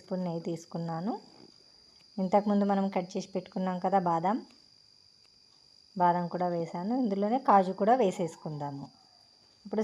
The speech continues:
సిమ్లో పెట్టేసుకొని ఇవి బాగా దూరగా వేపుకుందామండి. సిమ్లో పెట్టుకొని ఒక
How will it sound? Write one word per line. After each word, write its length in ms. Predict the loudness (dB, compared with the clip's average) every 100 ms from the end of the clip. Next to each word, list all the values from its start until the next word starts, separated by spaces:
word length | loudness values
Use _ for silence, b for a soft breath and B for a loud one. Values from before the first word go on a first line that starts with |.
| 0
సిమ్లో 260 | 2 2 2
పెట్టేసుకొని 500 | -2 -4 -4 -4 -2 0
ఇవి 100 | 0 2
బాగా 220 | 2 0 -2
దూరగా 360 | 0 0 0 0
వేపుకుందామండి. 760 | -2 -4 -8 -8 -6 -8 -8 -8 -8 b b b _
సిమ్లో 260 | 0 2 2
పెట్టుకొని 340 | 0 -4 -4 -2
ఒక 140 | -2